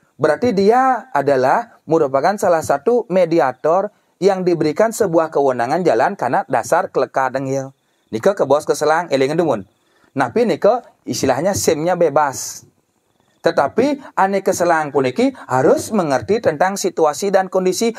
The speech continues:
pangtan dados wicara biuto dadosnya nih. Nah sapunika, niki yang dimaksud dengan keselang. Mangkin coba alon-alonan. Yen jani iraga nyepek ngane kerauhan tu,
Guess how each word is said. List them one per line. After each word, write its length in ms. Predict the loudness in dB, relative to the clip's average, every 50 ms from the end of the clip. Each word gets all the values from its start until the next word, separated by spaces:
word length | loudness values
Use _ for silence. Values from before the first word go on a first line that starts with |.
| -8 -6 -2
pangtan 400 | -2 -2 -2 -2 -2 0 0 2
dados 320 | 0 0 2 2 0 0 0
wicara 480 | -4 -6 -2 0 0 2 2 2 0
biuto 400 | 0 -2 -4 -4 -2 0 0 0
dadosnya 480 | 0 0 -2 -2 -2 -4 -4 -8 -10 -10
nih. 160 | -10 -12 -16 _ _ _ _ _ _ _ _ _ _ _ _ _ _ _ -8
Nah 80 | -2 0
sapunika, 680 | 0 2 2 0 2 2 4 2 2 0 -4 -12 -20 _ _ -6
niki 320 | -6 -4 0 2 2 2
yang 80 | 2 2
dimaksud 320 | 0 -2 0 0 0 0
dengan 240 | 0 -2 0 0 0
keselang. 560 | -2 0 0 0 0 0 -2 -4 -6 -10 -14 _ _ _ _ _ _ _ _ _ _ _ _ _ _ _ -2
Mangkin 580 | -2 -2 -2 0 2 2 2 2 2 -2 -6 -6 -4
coba 240 | -2 0 0 2 2
alon-alonan. 800 | 2 2 2 2 2 0 0 0 0 -2 -2 -6 -10 -14 -16 -20 _ _ _ _ _ -2
Yen 240 | 2 2 2 2 2
jani 320 | 0 0 2 2 2 2
iraga 400 | 2 2 2 2 2 2 2 2
nyepek 560 | 2 2 0 -2 -2 _ 0 0 2 2 2
ngane 240 | 0 0 0 0 0
kerauhan 640 | 0 0 0 2 2 2 2 0 0 -2 -6 -6 -6
tu, 320 | -4 -4 -4 -4 -6 -10